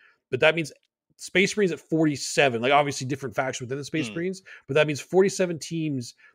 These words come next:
Speaker 1: have Space Marines, and only thirty-six have Custodes.
Speaker 2: Correct. Although I'm gonna coin a phrase now. It's called the Custodes cliff, 'cause the cliff you go off as soon as you look at Custodes if they're first,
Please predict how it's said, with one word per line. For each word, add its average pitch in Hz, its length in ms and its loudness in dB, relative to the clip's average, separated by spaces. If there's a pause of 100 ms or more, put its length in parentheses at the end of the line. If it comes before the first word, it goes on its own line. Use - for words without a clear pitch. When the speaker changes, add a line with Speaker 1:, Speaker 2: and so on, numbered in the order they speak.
(180)
Speaker 1:
have 127 340 4
Space 156 360 -4
Marines, 123 340 -6
and 127 100 -6
only 196 140 0
thirty-six 175 760 -2
have 113 140 -10
Custodes. - 600 -16 (840)
Speaker 2:
Correct. 107 720 -4 (240)
Although 135 220 6
I'm 165 180 6
gonna 190 180 4
coin 160 280 0
a 131 40 -2
phrase 123 380 0
now. 113 300 -4 (300)
It's 123 100 -6
called 143 240 0
the 135 80 -4
Custodes 131 440 2
cliff, - 560 -10 (380)
'cause 120 200 -2
the - 100 -8
cliff 240 280 -2
you 180 80 0
go 143 200 6
off 151 320 4
as 123 100 -2
soon 165 160 -4
as 143 100 -6
you 123 220 -4 (420)
look 139 200 -4
at 143 80 -6
Custodes 123 500 0
if 107 60 -8
they're 113 140 0
first, - 480 -4